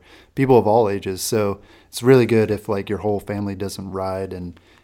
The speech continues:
you need stuff for them to do while you're shredding. That's actually a good segue into my final question about other stuff to do. So,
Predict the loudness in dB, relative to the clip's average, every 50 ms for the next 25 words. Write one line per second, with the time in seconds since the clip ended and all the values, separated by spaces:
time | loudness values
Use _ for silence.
0 | _ _ -12 -10 -10 -10 -10 -8 -8 -8 -8 -8 -8 -10 -10 -8 -8 -10 -10 -10
1 | -8 -8 -8 -6 -6 -6 -8 -8 -8 -10 -10 -12 -10 -8 -8 -8 -8 -8 -8 -10
2 | -12 -14 -18 _ _ _ _ _ _ _ _ -2 0 2 6 6 6 8 8 6
3 | 6 6 6 6 4 4 2 -2 -4 0 2 2 2 4 4 4 4 6 4 4
4 | 2 0 -4 -6 -6 -6 -6 -4 -6 -6 -8 -6 -4 -2 -2 -2 -2 -6 -6 -6
5 | -8 -8 -8 -8 -8 -8 -8 -8 -6 -4 -4 -4 -2 -4 -4 -6 -10 -16 -16 _
6 | -4 -2 -2 -2 -2 -4 -6 -6 -2 -2 -2 -2 -4 -8 -12 -12 -10 -8 -8 -8
7 | -8 -8 -10 -12 -8 -6 -4 -4 -2 -4 -6 -8